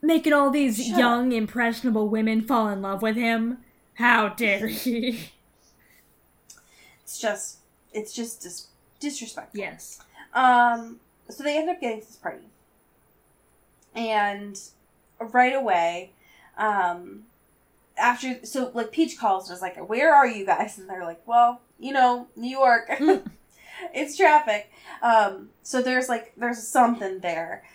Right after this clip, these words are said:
Speaker 2: They get into the elevator to go up to her penthouse because sure.
Speaker 1: Yeah, why not?
Speaker 2: Um,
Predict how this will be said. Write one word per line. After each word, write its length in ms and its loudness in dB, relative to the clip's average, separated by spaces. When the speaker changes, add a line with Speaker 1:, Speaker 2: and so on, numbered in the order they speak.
Speaker 2:
They 120 0
get 120 0
into 200 -2
the 120 2
elevator 760 0
to 120 -8
go 200 -6
up 320 2
to 100 -10
her 500 -8
penthouse 680 -8
because 400 -14
sure. 440 -10
Speaker 1:
Yeah, 220 -10
why 160 -14
not? 300 -10
Speaker 2:
Um, 600 -4